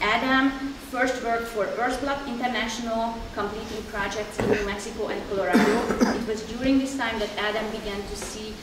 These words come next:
the necessary steps to bring this almost forgotten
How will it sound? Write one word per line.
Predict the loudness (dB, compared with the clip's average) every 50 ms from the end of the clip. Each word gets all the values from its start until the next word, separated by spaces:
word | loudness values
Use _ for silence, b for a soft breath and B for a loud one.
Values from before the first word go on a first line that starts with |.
| B B B B -10 -6
the | -4 0
necessary | 0 0 0 0 -2 -2 0 -2 -2 -2 -2
steps | -4 -4 -4 -2 -2 -2 -2 -4 -6 -8 -10
to | -8 -4
bring | -2 -2 -2 0 0
this | 0 -2 -2 -4 -2 0
almost | 2 4 4 4 4 2
forgotten | 2 2 0 2 2 0 0 0 -2 -2